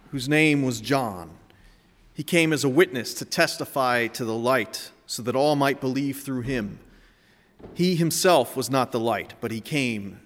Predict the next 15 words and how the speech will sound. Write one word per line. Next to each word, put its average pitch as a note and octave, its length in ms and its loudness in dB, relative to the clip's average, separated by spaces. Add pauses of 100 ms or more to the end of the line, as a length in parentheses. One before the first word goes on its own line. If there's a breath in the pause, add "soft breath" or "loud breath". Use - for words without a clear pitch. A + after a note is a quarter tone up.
to - 100 -16
testify G#2 760 -6 (240)
to - 100 -18
the G#2+ 100 -10
light." - 440 -18 (2000 soft breath)
This F#3+ 300 6
is D3 240 2
immediately D3 480 4
followed C3+ 500 4
by A#2 140 2
a A#2 60 0
kind C#3 320 -2
of G#2+ 100 -4
narrative A#2+ 480 2
version F#2+ 460 -8